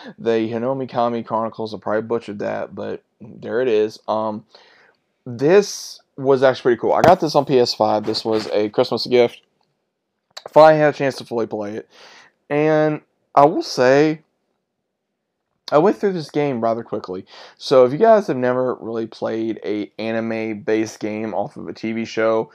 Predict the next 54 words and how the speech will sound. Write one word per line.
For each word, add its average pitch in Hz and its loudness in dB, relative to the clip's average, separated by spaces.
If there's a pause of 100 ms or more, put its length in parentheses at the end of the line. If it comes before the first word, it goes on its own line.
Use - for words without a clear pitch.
(260)
like, 113 0
the 113 -6
best 113 2
one 113 -4
I 110 -4
know 110 -4
how 110 -2
to 110 -4
use 110 -4
the 107 -4
example 110 -10
on 110 -10
is, 107 -4
uh, 104 -4
Dragon 107 -6
Ball 110 -4
Z 110 -6
Budokai 113 0 (300)
or 101 0
Dragon 110 -4
Ball 107 -2
Z 110 -4
Budokai 107 -4
Tenkaichi. 117 -6
Now, 110 -4 (1400)
this 185 4
was 170 -2
not 147 2
that 127 4
different 113 -2
from 104 -8
that. 67 -10 (240)
It 113 4
was 110 2
based 135 0
on 147 2
the 139 -2
anime. 107 -4
It 107 -4
was 107 -6
based 117 -2
on 135 -4
the 131 -6
ar-, 78 -8
several 117 -2
arcs. 110 -2
So 117 -2
you 113 -4
start 139 4
off 131 4
in 117 -6
the 113 -2
very 107 0
beginning, 107 -6